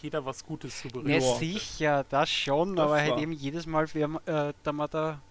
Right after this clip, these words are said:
Speaker 2: zupfeffern mit irgendwelchen Ideen für neue Podcasts, schauen wir, dass wir mal ein
Speaker 3: <laughs>
Speaker 2: paar abschließen, bevor wir da weitermachen.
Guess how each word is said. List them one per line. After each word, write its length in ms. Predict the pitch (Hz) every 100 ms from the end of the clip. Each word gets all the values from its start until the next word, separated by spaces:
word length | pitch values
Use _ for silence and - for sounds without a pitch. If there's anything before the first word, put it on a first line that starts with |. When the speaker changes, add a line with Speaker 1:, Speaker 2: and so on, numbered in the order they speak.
| -
Speaker 2:
zupfeffern 680 | - 160 - 156 - 170 170
mit 160 | 160
irgendwelchen 560 | 151 151 160 151 147 160
Ideen 360 | 160 - 131 151
für 140 | 165
neue 220 | 156 147
Podcasts, 520 | - 147 147 - -
schauen 140 | - 143
wir, 80 | 151
dass 160 | 156
wir 140 | 208 160
mal 200 | 165 160
ein 120 | 175
Speaker 3:
<laughs> 20 |
Speaker 2:
paar 340 | 160 160 180
abschließen, 800 | 160 175 - - 156 147 143 143
bevor 260 | 143 - 143
wir 80 | 135
da 120 | 139
weitermachen. 580 | 131 123 131 110 131